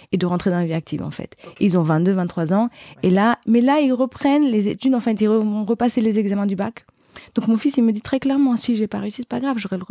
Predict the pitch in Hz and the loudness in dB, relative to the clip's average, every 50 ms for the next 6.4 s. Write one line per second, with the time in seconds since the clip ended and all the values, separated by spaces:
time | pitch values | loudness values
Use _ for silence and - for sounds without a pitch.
0 | - - 190 190 190 190 190 - 196 190 - - - 254 254 _ - - - - | -14 -14 -12 -10 -10 -10 -8 -8 -10 -10 -8 -6 -4 -6 -6 _ -12 -20 -20 -12
1 | - - 196 - - 240 226 226 233 254 269 262 220 - _ - - - - - | -10 -10 -8 -6 -2 -2 0 0 0 0 0 0 0 -2 _ -20 -20 -20 -20 -20
2 | - - - - _ - - 226 220 - - - 220 220 208 208 - - 220 226 | -20 -20 -20 -20 _ -4 0 0 0 2 2 2 4 4 4 2 2 2 2 2
3 | 214 - - 277 240 - - 320 320 - - 269 262 233 - 277 277 - - - | 2 0 -2 -4 -2 0 0 -2 0 0 0 0 0 0 0 -2 -2 -2 -4 -4
4 | 240 240 247 - - - 175 180 175 185 - - 190 165 165 185 180 - - 190 | -2 -2 -2 -4 -4 0 0 2 2 0 -2 -2 -6 -2 -2 -2 -4 -2 -2 -2
5 | 190 208 233 254 247 196 185 - - 185 - - 185 - - - 190 170 165 180 | -2 0 0 0 0 0 -2 -4 -8 -10 -6 -6 -8 -8 -4 -4 -4 -2 0 2
6 | 185 202 240 269 269 240 202 185 | 2 4 4 4 4 4 2 0